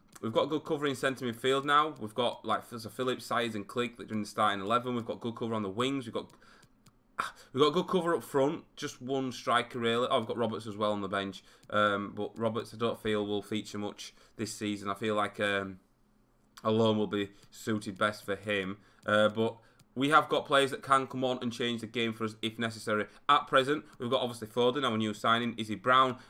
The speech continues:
and Harrison that can come off the bench. And Patrick Bamford, of course, as well. Uh, Forshaw, if we're one nil up, we need to see out the game.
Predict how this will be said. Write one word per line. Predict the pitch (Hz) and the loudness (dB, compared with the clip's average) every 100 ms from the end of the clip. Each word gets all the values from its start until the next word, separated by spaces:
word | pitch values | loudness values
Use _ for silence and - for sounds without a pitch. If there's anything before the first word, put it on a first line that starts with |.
| - | -2
and | 131 131 127 123 - - | 4 4 4 -4 -12 0
Harrison | 131 127 117 - 104 104 - | 6 6 4 0 -2 -2 -8
that | - 104 | -6 -6
can | 107 104 | -4 -6
come | 117 | -4
off | 110 | -4
the | - | -4
bench. | 101 104 - | -2 -2 -2
And | 190 | -2
Patrick | 214 208 190 | 2 0 -2
Bamford, | 170 214 190 | 2 2 2
of | 170 - | -8 -2
course, | 131 110 | -2 0
as | 117 107 | -4 -2
well. | 120 131 147 - - | 2 4 2 -8 2
Uh, | 127 | 4
Forshaw, | 127 180 170 160 175 160 | 4 4 4 4 4 4
if | 143 | 2
we're | 135 | -2
one | 135 165 | -2 0
nil | 143 156 | 2 4
up, | 156 | 2
we | 131 | 0
need | 143 | -4
to | 135 | -6
see | 123 | 0
out | 139 120 | 2 2
the | 113 | 2
game. | 135 135 135 | 2 2 2